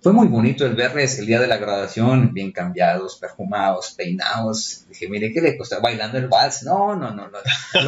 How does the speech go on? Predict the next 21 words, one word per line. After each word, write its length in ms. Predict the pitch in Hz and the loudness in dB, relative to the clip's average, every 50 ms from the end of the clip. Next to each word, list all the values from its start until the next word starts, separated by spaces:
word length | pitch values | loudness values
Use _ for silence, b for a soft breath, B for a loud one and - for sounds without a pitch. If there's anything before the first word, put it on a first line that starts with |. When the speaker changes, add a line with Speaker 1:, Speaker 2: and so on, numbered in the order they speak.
| 143 135 | 2 0
Speaker 1:
Las 200 | 135 139 - - | 0 -2 0 0
poquitas 500 | 156 139 - - 147 151 160 175 170 - | 2 2 2 0 0 0 0 0 0 0
personas 440 | - 135 127 131 135 143 131 - 131 | -2 -2 0 0 0 0 0 0 0
que 80 | 120 | 0
les 80 | 120 113 | 2 0
Speaker 2:
Ajá. 160 | - 110 110 110 | 2 2 0 -2
Speaker 1:
acompañaron, 440 | 117 117 113 110 113 123 139 139 135 | -2 -4 -6 -8 -8 -8 -8 -6 -4
bueno, 240 | 131 135 131 113 98 - _ _ _ _ _ _ | -2 -2 -2 -2 -4 -8 _ _ _ _ _ _
vieron 380 | 104 113 120 123 139 151 127 113 | -2 0 0 0 0 0 0 0
esa 180 | 113 110 117 101 | 0 0 -2 -4
etapa, 400 | - - 95 98 - - 87 90 | -2 0 0 0 0 -2 -6 -6
¿no? 160 | 107 110 110 | -6 -6 -4
Que 360 | 104 101 95 92 90 - - _ _ _ _ _ _ _ _ _ _ _ _ _ _ _ _ _ _ | -2 0 0 0 -2 -4 -10 _ _ _ _ _ _ _ _ _ _ _ _ _ _ _ _ _ _
eran 300 | - 113 113 131 135 131 | -4 -2 -2 -2 -2 0
niños, 720 | 131 131 139 143 143 143 143 143 143 135 107 - - - - | 0 0 0 0 0 0 0 0 0 0 0 0 -2 2 4
ah, 680 | 139 117 117 117 117 117 113 110 110 104 101 92 - - _ _ _ _ _ _ _ _ _ _ _ _ _ _ _ _ - | 6 6 8 8 8 6 6 4 2 0 -4 -10 -16 -20 _ _ _ _ _ _ _ _ _ _ _ _ _ _ _ _ 0
muy 220 | 110 117 139 143 | 2 4 4 4
aislados, 600 | 110 - - 87 80 76 76 - - - - - - | 0 -2 -4 -6 -8 -8 -8 -10 -14 -18 -18 -12 -8
y 100 | 101 95 | -6 -4
verles, 540 | 98 107 110 123 131 131 127 - - - 104 | -2 -2 0 2 2 2 2 2 -2 -2 2
ah, 720 | 104 101 101 98 98 95 92 92 90 87 87 85 87 | 4 6 8 8 8 6 6 4 2 0 -2 -4 -6